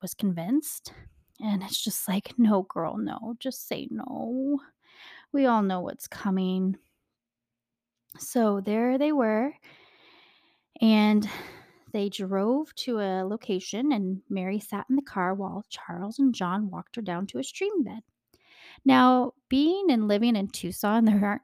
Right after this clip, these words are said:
any stream beds here, so I'm not familiar with if the sixties had stream beds, but I can't picture it now because, well, we're desert and <laughs> I d-, I've never seen any stream beds, but again,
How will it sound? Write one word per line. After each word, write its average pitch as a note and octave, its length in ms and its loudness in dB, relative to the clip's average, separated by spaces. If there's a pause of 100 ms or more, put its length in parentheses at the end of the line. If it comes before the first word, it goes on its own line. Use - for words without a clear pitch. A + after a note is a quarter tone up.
any A3+ 180 2
stream E3 440 -4
beds A3 280 -2
here, C4 300 4
so G3 340 2
I'm G3+ 200 -2
not A3 340 -2
familiar G3+ 720 0
with F#3 260 0
if - 240 -8
the E3 100 -8
sixties - 640 -8
had B3 200 0
stream C4+ 280 2
beds, C#4+ 380 0 (500)
but G3+ 100 0
I G3+ 60 4
can't - 340 -6
picture A3+ 460 -4
it - 160 -6
now F#3+ 640 -2
because, F3+ 880 -2 (680)
well, F3 380 0 (100)
we're F#3 140 -2
desert F3 640 -4 (100)
and F3+ 400 -6 (380)
<laughs> - 380 -12
I G#3+ 140 4
d-, - 80 -8 (240)
I've G#3 140 0
never G3+ 240 2
seen G3 220 -2
any F3+ 180 0
stream E3+ 280 -2
beds, E3+ 380 -2
but - 200 2 (600)
again, A3+ 520 4